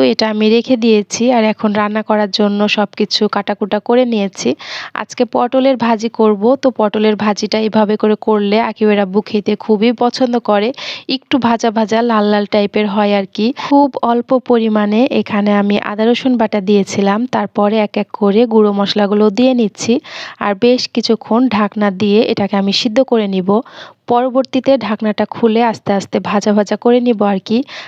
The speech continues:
আর এখানে হাতে মাখিয়ে আমি গরুর গোস্তটা বসিয়ে দিলাম, আর আজকে একটু পোলাও রান্না করব। তো যা বলছিলাম, এখন একটু কথা প্রসঙ্গে আসি। আমাদের বাচ্চাদের পড়াশোনা কিন্তু মাত্রই শুরু,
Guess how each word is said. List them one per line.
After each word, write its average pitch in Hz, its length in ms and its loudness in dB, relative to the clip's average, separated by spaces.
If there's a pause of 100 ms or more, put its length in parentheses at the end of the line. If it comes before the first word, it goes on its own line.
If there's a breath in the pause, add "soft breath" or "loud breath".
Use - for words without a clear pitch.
আর 220 120 -4
এখানে 226 400 -2
হাতে 220 360 -2
মাখিয়ে 208 480 0 (100)
আমি 214 180 0
গরুর 208 280 2
গোস্তটা 202 420 0
বসিয়ে 220 440 2
দিলাম, 208 320 0 (340 loud breath)
আর 202 160 -2
আজকে 196 260 -4
একটু - 240 -2
পোলাও 240 340 2
রান্না 214 260 -2
করব। 190 340 0 (360 loud breath)
তো 220 100 2 (180)
যা 226 280 0
বলছিলাম, 240 640 0 (160)
এখন 220 320 0
একটু - 340 -2 (180)
কথা 233 240 0
প্রসঙ্গে 240 460 0
আসি। 208 360 0 (500 loud breath)
আমাদের 254 440 -2
বাচ্চাদের 226 580 0 (200)
পড়াশোনা 214 580 0
কিন্তু 214 360 0
মাত্রই 208 440 0
শুরু, 254 380 4